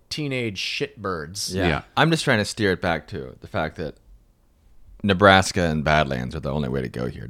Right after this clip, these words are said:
Speaker 2: N-, Nebraska is, like, one of my, was one of, very special album to me back in the day.
Speaker 1: Okay.
Speaker 2: Because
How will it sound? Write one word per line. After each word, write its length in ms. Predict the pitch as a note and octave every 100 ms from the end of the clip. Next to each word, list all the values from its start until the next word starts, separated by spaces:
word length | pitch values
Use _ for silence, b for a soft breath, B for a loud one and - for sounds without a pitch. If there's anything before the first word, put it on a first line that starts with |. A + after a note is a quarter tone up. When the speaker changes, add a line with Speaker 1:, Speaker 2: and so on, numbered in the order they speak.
| D2
Speaker 2:
N-, 160 | E2+ -
Nebraska 480 | F#2+ A2+ A#2+ - F#2+
is, 140 | E2+
like, 180 | E2+ D2+
one 120 | D#2
of 40 |
my, 160 | C#2 C2+ - -
was 260 | E2 D#2 F2
one 100 | D2
of, 120 | A#1 b b b -
very 120 | E2+
special 560 | - - F#2+ F2+ C#2+ -
album 360 | C2+ C#2+ C2
to 100 | - -
me 80 | -
back 240 | - C2 -
in 100 | B1+
the 60 | C2
day. 260 | A#1 A1 -
Speaker 1:
Okay. 320 | A#2 A2+ G#2 D2 b b b b b b _
Speaker 2:
Because 600 | - - F2 D#2 D2 -